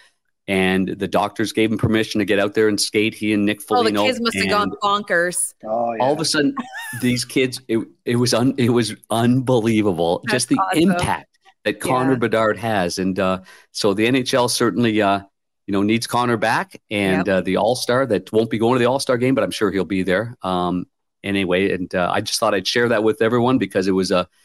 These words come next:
Speaker 1: it was just great, not for us personally and selfishly as National Hockey League broadcasters or just fans of the game, but for the kids,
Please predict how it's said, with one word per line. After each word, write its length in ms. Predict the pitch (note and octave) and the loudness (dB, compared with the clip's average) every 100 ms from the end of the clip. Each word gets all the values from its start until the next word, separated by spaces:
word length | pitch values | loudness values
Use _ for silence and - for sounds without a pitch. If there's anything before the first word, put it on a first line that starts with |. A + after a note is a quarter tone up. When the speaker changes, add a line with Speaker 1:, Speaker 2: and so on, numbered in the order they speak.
| _ - | _ -2
Speaker 1:
it 60 | |
was 100 | G#2+ | 0
just 220 | G2 A#2+ - | 0 -2 0
great, 240 | A#2+ - | 0 2
not 200 | C3+ - | 0 0
for 220 | A#2 G2+ - | 0 0 0
us 240 | A2 - - _ _ _ _ | 0 -2 -8 _ _ _ _
personally 380 | - B2 A#2+ G#2+ | -2 -2 0 2
and 100 | F#2+ | 2
selfishly 600 | - A2+ A2+ - G2+ G2 | 0 0 -2 0 -2 0
as 140 | G2+ F#2+ | -2 0
National 360 | G2+ G2 G2 | 0 0 -2
Hockey 300 | F#2+ G2 - | 0 -2 -4
League 160 | G2 F2 | -8 -2
broadcasters 680 | G2 F#2+ - G2+ F#2+ G2+ F#2 | -2 -2 0 -2 -2 -2 -2
or 120 | E2+ | -2
just 180 | F#2 - | -4 -2
fans 280 | G2 G2 | 0 0
of 60 | E2+ | -4
the 60 | F2 | -4
game, 320 | G2+ G2+ G2 - - - - | -2 -2 -4 -10 -20 -10 -4
but 140 | G#2 | -4
for 400 | - - A#2 A#2 | -4 0 2 2
the 160 | A2 G2 - | 2 -4 -6
kids, 460 | - A2 F2+ F2+ | -2 0 0 -2